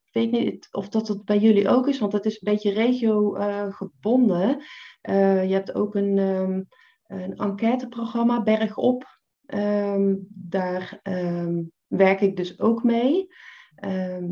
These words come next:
en er zijn gemeentes bij die, eh,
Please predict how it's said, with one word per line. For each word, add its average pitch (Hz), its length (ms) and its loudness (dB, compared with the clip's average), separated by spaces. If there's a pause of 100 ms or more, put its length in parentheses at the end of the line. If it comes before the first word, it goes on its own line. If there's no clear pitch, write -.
(160)
en 185 220 0
er 180 120 0
zijn 202 280 4
gemeentes 208 560 6
bij 180 380 0
die, 180 460 -6
eh, 170 580 -2